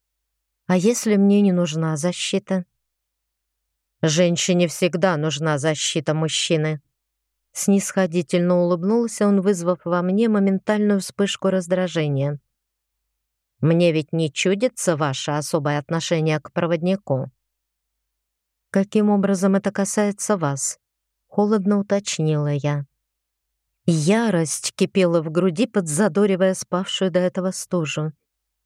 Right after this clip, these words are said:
Медленно выдохнув, я постаралась усмирить свои эмоции. «Я понимаю, в дороге всё иначе.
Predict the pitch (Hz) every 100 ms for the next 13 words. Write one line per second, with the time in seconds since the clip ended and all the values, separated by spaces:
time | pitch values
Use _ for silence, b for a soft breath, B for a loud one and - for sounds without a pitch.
0 | _ _ 196 214 175 185 185 185 185 226
1 | 220 - 208 196 190 196 180 - 180 175
2 | 190 196 - 185 - 190 170 147 - 151
3 | 147 143 147 147 147 - - 143 151 -
4 | _ _ _ _ _ _ _ _ _ _
5 | _ - 143 147 131 151 156 147 123 127
6 | 143 147 - _ _ _ - 139 151 135
7 | 170 190 208 - 156 151 165 165 147 131
8 | - 127